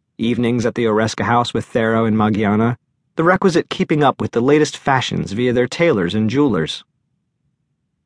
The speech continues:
With the end of the war a year and a half earlier, luxuries were once more abundant, and the black market dealers were going hungry. Many people still decried the state of theater,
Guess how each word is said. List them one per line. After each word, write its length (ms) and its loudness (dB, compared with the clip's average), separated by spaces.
With 120 2
the 140 4
end 160 4
of 80 2
the 100 4
war 360 6
a 80 2
year 260 2
and 100 2
a 120 -2
half 200 0
earlier, 460 0
luxuries 580 0
were 100 0
once 280 2
more 200 2
abundant, 560 0
and 140 0
the 60 0
black 300 2
market 300 2
dealers 380 -2
were 100 -2
going 300 0
hungry. 460 -4
Many 240 2
people 340 -2
still 220 0
decried 420 2
the 40 -4
state 260 -2
of 80 -4
theater, 440 0